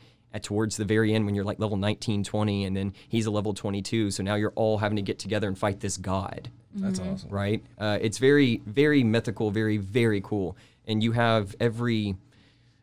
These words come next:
Speaker 1: um, source at your disposal to do whatever you want with it. It's very, very neat.
Speaker 3: That's
Speaker 2: Nice.
Speaker 3: awesome.
Speaker 1: And it also allows for a shit ton of different art.
Speaker 2: Oh,
Speaker 1: Like
Speaker 2: hell yeah.
Speaker 1: portraits of characters, uh, painting miniatures. Um,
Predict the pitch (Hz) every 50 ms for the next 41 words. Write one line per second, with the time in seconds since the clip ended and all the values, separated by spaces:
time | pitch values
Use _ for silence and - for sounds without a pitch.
0 | _ _ - 104 98 95 95 95 95 95 - - - 113 110 104 - - 95 87
1 | 98 104 101 95 98 - - 113 113 123 113 110 101 101 98 - 104 95 104 101
2 | 98 101 101 107 101 104 101 95 92 90 95 101 82 69 - - - - - -
3 | 95 101 95 - 85 - - - - - _ _ _ _ _ _ - - - 117
4 | 123 110 104 104 101 98 - 73 71 - - - - - - - - - 131 139
5 | 139 - - 76 - - - - - - - - - - - - 113 110 113 110
6 | 110 123 135 - 139 120 107 101 104 101 101 104 - - 104 104 101 98 - -
7 | - 101 98 - 110 104 98 98 95 90 90 101 110 - - 101 - - 95 82
8 | - - - - _ - - _ _ _ _ _ _ _ - 101 95 110 101 110
9 | 117 95 73 58 - - 113 127 - - 113 98 - - - 87 95 - - 101
10 | 101 98 92 - 101 98 95 92 92 92 - - - - 107 101 98 98 98 -
11 | - 117 110 113 120 113 110 113 127 120 107 - - 104 101 95 95 - - -
12 | - - - - - - - - 107 104 101 98 95 92 92 95